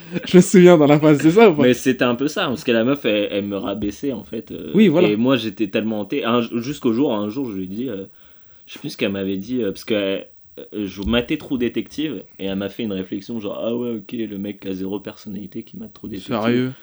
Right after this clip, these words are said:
Speaker 2: Ouais, un truc comme ça, et je lui avais dit, euh, mais, euh, genre, euh, non, je t'emmerde, et puis de toute façon, enfin, tu, enfin, je sais plus, je lui avais dit un truc du genre, ouais, euh, c'est pas parce que une série, elle est aimée que, genre, j'ai pas le droit de, de ne pas,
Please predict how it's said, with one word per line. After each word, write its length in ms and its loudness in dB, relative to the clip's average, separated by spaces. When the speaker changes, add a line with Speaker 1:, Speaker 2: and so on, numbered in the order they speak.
Speaker 2:
Ouais, 140 0
un 120 2
truc 120 -12
comme 140 -2
ça, 180 0
et 40 0
je 60 -4
lui 80 -2
avais 140 0
dit, 160 -6
euh, 80 -6
mais, 260 -6
euh, 160 -10
genre, 300 -12
euh, 120 -14
non, 200 -12
je 100 -20
t'emmerde, 420 -12
et 60 -6
puis 220 -16
de 120 -8
toute 160 -20
façon, 320 -10
enfin, 140 -4
tu, 140 -12
enfin, 180 -2
je 80 -4
sais 100 -2
plus, 140 -6
je 80 -8
lui 80 2
avais 100 2
dit 100 -2
un 140 0
truc 180 -6
du 120 -8
genre, 200 0
ouais, 120 2
euh, 500 -2
c'est 120 -14
pas 100 -8
parce 180 -8
que 80 -12
une 520 -6
série, 240 -10
elle 160 -6
est 80 -10
aimée 240 -8
que, 120 -18
genre, 180 -18
j'ai 80 -18
pas 140 -18
le 80 -16
droit 180 -16
de, 180 -14
de 180 -14
ne 100 -14
pas, 160 -12